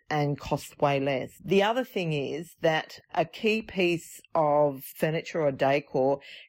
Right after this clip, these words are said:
can actually take your eye off something that's not exactly perfect. You may not have been able to execute a renovation in the way that you wanted to. You might have an area that you think, "It's okay, but it would have been nice if I could have done it better."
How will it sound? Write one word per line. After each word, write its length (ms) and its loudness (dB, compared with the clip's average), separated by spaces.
can 120 2
actually 400 -2
take 480 -2
your 220 2
eye 440 2
off 220 0
something 680 -4
that's 440 -2
not 320 0
exactly 460 -2
perfect. 640 0
You 140 -2
may 180 0
not 160 4
have 140 -4
been 160 -2
able 360 2
to 540 2
execute 520 -2
a 60 -2
renovation 600 0
in 100 2
the 80 2
way 260 4
that 140 -2
you 140 0
wanted 280 0
to. 140 0
You 140 6
might 280 2
have 160 2
an 120 0
area 300 4
that 140 -8
you 80 2
think, 300 0
"It's 120 -2
okay, 640 2
but 400 0
it 160 -6
would 120 2
have 80 2
been 180 2
nice 300 0
if 100 -4
I 40 0
could 180 -2
have 120 -4
done 180 0
it 140 -6
better." 360 0